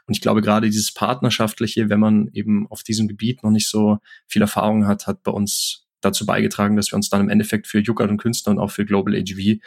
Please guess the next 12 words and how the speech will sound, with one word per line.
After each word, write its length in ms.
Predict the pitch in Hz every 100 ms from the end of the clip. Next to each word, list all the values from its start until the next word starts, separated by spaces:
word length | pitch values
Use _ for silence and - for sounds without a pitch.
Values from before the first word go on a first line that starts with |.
| - - _
entschieden 440 | 104 - 113 104 92
haben, 140 | 92
weil 140 | 92
einfach 200 | 98 104
die 140 | 107 -
Kommunikation 760 | - 113 107 107 - 120 120
war 100 | 110
super, 480 | 107 120 120 117 107
wir 80 | 104
hatten 160 | 101 104
ja 80 |
Ansprechpartner, 920 | 107 - 107 104 - 101 104 104 98